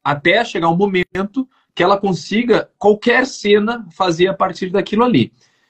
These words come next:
E, e claro que eu tenho orgulho do método, porque ele funciona, já tá mais que provado, com milhares de alunos, mas a comunidade,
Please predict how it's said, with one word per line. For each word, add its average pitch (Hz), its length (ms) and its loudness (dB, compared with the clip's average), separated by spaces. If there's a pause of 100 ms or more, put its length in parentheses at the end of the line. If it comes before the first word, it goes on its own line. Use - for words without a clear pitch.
(100)
E, 262 220 4
e 208 100 0
claro 226 260 2
que 208 80 0
eu 196 40 4
tenho 196 160 2
orgulho 170 300 4
do 180 100 0
método, 160 380 0
porque - 200 -6
ele 131 100 0
funciona, 160 540 0
já 113 100 -6
tá 123 140 0
mais 127 180 0
que - 80 -20
provado, 147 600 0
com 107 80 -16
milhares 135 440 -4
de 170 60 -4
alunos, 165 460 -4 (420)
mas 165 480 -2
a 147 160 -6
comunidade, 127 920 -2